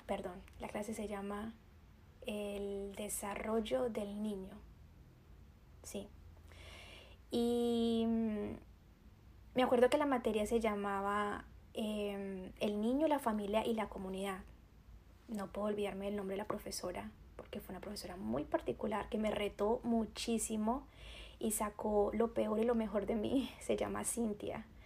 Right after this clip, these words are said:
Creo que el apellido es Fong. Y, mm, algo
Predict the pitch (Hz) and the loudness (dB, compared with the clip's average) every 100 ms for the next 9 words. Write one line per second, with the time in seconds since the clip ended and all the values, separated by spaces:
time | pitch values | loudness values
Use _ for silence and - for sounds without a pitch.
0 | - - - - 214 233 233 214 214 208 | -18 -18 -4 2 4 4 2 0 0 -2
1 | - - 220 202 208 214 - - - - | -6 2 4 4 -2 -6 -10 -16 -20 -18
2 | - - - - - - - 254 262 269 | -18 -20 -20 -20 -20 -4 2 6 8 8
3 | 269 262 254 254 254 247 - - - - | 6 4 4 2 0 -2 -4 -10 -18 -18
4 | - - 233 226 220 240 262 277 285 285 | -20 2 6 6 8 10 12 12 8 2